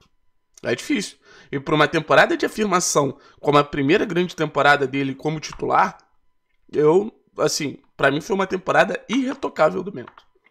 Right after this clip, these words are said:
Mas irretocável mesmo, de um nível muito, muito, muito, muito alto. Aí tu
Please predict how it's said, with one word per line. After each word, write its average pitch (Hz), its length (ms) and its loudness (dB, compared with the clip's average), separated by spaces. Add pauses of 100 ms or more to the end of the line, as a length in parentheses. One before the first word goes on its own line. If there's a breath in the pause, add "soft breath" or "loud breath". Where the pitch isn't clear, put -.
(140)
Mas 151 280 2
irretocável 170 640 0
mesmo, 135 380 -2
de 127 80 -2
um 135 60 2
nível 175 260 0
muito, 220 380 0
muito, 202 280 -4
muito, 196 300 -6
muito 196 240 -4
alto. - 260 -6 (720 soft breath)
Aí 147 140 2
tu - 180 -6